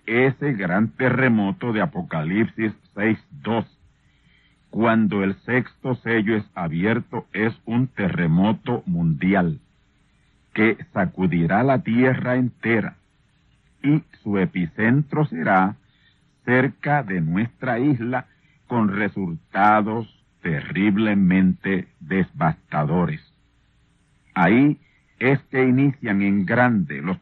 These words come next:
terribles juicios del sexto sello, una vez que éste sea completamente abierto y revelada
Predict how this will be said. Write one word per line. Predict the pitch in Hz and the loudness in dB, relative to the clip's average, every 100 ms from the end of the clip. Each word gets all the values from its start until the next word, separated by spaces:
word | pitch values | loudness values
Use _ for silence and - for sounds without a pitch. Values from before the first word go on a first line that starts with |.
| - | -6
terribles | 90 80 120 123 131 123 - | -4 0 2 2 0 -2 -4
juicios | 110 127 - 90 87 | -2 -2 -2 -6 -4
del | 90 80 | -6 -4
sexto | 110 92 - 110 101 | -6 -6 -6 -6 -2
sello, | 113 90 78 - _ _ _ _ _ _ | 0 0 -2 -10 _ _ _ _ _ _
una | 113 127 123 | 0 4 4
vez | 107 123 120 - _ _ _ _ _ _ _ _ - | 4 2 2 -2 _ _ _ _ _ _ _ _ -2
que | 104 87 73 - _ _ _ | 2 2 0 -6 _ _ _
éste | 117 131 - - 127 123 - - - | 2 2 0 -2 2 2 -2 -20 -6
sea | 117 120 123 120 - _ _ _ _ _ | 0 4 6 4 2 _ _ _ _ _
completamente | - 107 98 - 110 120 120 - 117 113 104 104 107 104 110 107 | -4 0 0 -2 0 2 2 -2 -2 0 2 2 2 0 -4 -2
abierto | 110 107 92 107 104 - - - _ _ _ _ _ _ _ _ - | 2 2 4 2 2 -2 -10 -20 _ _ _ _ _ _ _ _ -4
y | 131 139 - | 0 0 -2
revelada | 113 110 113 104 101 101 113 127 127 127 | -2 2 2 2 2 4 4 4 2 -6